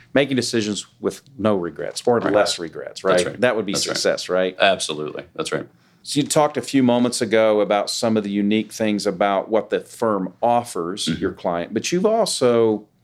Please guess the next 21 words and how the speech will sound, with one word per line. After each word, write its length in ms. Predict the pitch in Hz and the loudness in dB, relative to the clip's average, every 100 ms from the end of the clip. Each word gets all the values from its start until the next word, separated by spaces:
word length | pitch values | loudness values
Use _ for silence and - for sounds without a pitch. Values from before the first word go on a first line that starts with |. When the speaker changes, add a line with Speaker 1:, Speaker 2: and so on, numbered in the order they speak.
| _ _ | _ _
Speaker 1:
built 240 | 104 123 123 | 2 2 2
some 220 | 123 110 | 0 0
things 520 | 110 110 107 104 - | 2 0 2 0 -2
internally 760 | 117 107 101 - 127 123 104 95 | -2 -2 -2 -2 0 2 2 2
that 180 | 98 95 | 2 0
are 80 | 92 | -2
unique 460 | 92 92 98 98 | -2 0 0 0
in 100 | 92 | 0
this 140 | 92 - | 0 -2
business. 640 | - 92 87 76 - - - | 0 0 -2 -8 -8 -8 0
The, 100 | 98 92 - 87 - 92 78 78 62 - - | 4 4 2 -2 -4 -4 -8 -10 -12 -12 -4
uh, 40 | |
uh, 120 | 69 - | -4 -2
employee, 760 | 98 95 131 123 123 120 113 - | -4 -2 2 4 4 2 0 -2
uh, 240 | 98 92 85 | -2 -2 0
benefits, 800 | 107 117 113 120 113 107 87 82 | 0 0 2 2 2 2 -2 -4
Speaker 2:
Mm-hmm. 80 | 85 - - _ | -8 -14 -20 _
Speaker 1:
uh, 200 | 95 95 - | 0 0 2
ownership, 800 | 117 120 117 110 - 113 110 - | 2 2 2 0 2 2 2 2
their, 280 | 110 104 104 | 2 2 0
uh, 300 | 95 82 | 0 -2